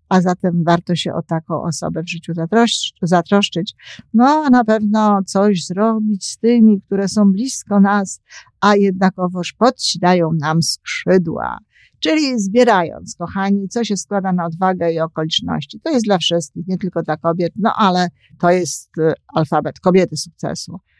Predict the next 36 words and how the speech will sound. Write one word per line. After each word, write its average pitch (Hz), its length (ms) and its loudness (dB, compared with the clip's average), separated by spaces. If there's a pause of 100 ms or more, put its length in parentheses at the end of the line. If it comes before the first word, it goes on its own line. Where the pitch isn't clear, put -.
(260)
Pamiętaj, 254 560 4
że 214 140 4
okoliczności 202 880 0
to 185 200 4 (100)
tylko 233 360 2
dziesięć 190 320 0
procent 180 400 -4
wpływu 175 280 -4
na 156 120 -2
sukces. - 520 -8 (460)
Interpretuj 247 640 2
je 208 140 4
tak, 208 200 2
by 190 140 -2
były 185 180 -2
dla 175 120 0
ciebie 160 280 -6
korzystne, 196 580 0 (360)
bo 269 260 2 (140)
to - 200 0
ułatwia 185 440 -2
podejmowanie 170 600 -4
decyzji. 160 540 -4
Używaj 190 440 0
właściwych 185 500 -2
słów. - 240 -10 (460)
To, 214 100 2
jak 196 240 2
nazwiesz 226 640 0
sytuację, 165 580 -6 (360)
wpłynie 247 280 4
na 185 120 2
poziom 165 300 -6
twojej 165 260 -8
uwagi. 170 400 -14
Działaj. 175 680 0